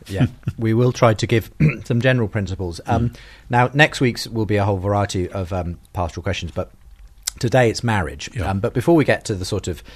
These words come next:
Speaker 1: the nuts and bolts of, of how we make marriage work, um, as Christians, um, th-, a couple of people asked similar questions about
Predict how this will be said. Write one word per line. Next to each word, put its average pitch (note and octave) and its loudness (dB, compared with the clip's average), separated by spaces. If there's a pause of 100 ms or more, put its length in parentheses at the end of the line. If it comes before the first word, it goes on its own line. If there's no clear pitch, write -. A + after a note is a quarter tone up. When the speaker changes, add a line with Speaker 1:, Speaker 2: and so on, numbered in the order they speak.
(180)
Speaker 1:
the G2+ -2
nuts G2+ -2
and G2+ 0
bolts F#2+ 0
of, F2+ -4
of F#2+ -2
how G#2 0
we F#2 0
make F#2 -2
marriage E2+ -6
work, F2 0
um, E2 -8
as D#2 -10
Christians, D2+ -10 (400)
um, G#2 -2 (180)
th-, - -18
a A#2+ -2
couple G3+ 4
of - -4
people A2+ 2
asked G#2 0 (100)
similar A2 0
questions F#2 -4
about F#2+ -4